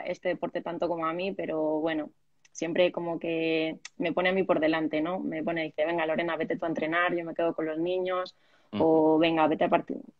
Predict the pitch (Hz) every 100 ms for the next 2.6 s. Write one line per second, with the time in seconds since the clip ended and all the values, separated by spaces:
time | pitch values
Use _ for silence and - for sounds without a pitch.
0 | - _ 170 165 160 160 175 185 190 185
1 | 185 180 180 175 180 175 170 170 165 165
2 | 170 175 180 170 -